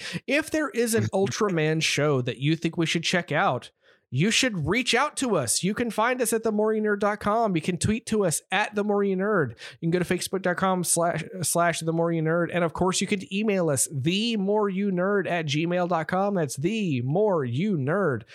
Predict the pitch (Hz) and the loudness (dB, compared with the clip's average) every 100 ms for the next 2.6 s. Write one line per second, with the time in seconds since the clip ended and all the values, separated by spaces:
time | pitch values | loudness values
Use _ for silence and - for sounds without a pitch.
0 | - - - 165 143 190 196 151 151 - | -20 -12 -6 -4 -2 -2 0 0 -2 -2
1 | 147 160 - 170 202 220 127 - _ - | 0 0 0 -2 0 0 -2 -6 _ -8
2 | 180 - 262 254 175 143 | -6 -2 0 2 0 -4